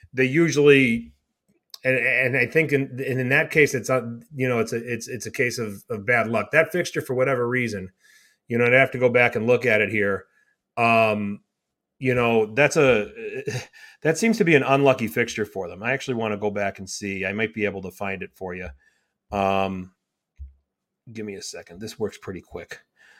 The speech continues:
All right. So last year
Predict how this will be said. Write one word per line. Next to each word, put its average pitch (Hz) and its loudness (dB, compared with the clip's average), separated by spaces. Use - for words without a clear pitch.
All 101 -2
right. 95 0
So 127 8
last 160 8
year 117 4